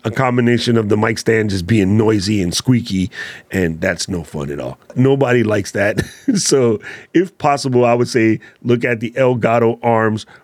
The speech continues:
And, uh, Rich has a very good comment about the Yellow Technica, is they're oddly not yellow. <laughs> This is true.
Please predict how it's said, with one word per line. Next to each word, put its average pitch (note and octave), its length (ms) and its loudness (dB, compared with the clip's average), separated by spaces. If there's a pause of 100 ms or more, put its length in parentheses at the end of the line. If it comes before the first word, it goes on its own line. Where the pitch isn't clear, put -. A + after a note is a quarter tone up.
(140)
And, A#2 440 -2 (340)
uh, C3 140 0
Rich D#3+ 240 0
has C#3+ 200 0
a B2 60 0
very C3+ 320 2
good B2 240 -2
comment B2 340 -2
about A2+ 280 0
the A2 80 -8
Yellow A#2 240 2
Technica, B2 720 0 (160)
is A2+ 260 0
they're A2 360 0 (420)
oddly A#2+ 720 0
not G#2+ 380 -4
yellow. A2 380 -2 (320)
<laughs> - 460 -8
This C#3 400 0
is B2 140 -2
true. C#3+ 340 0